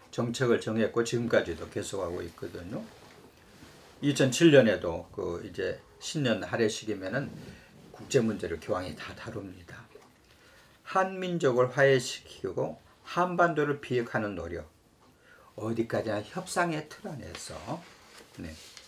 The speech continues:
그러면서 가장 취약한 계층한테 돌아갈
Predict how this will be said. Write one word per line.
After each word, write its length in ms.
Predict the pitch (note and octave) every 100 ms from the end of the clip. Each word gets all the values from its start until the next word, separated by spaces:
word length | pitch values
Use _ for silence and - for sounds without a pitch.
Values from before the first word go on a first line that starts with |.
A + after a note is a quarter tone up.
| - - - -
그러면서 580 | - G#2 E2+ D#2+ D#3+ A3 - - - - _ -
가장 340 | - B2+ A#2+
취약한 540 | A2+ D#3 C3+ C3+ A2
계층한테 600 | F#2+ A2 - A2 F2+ -
돌아갈 480 | F#2+ F2+ F2+ F2 B2+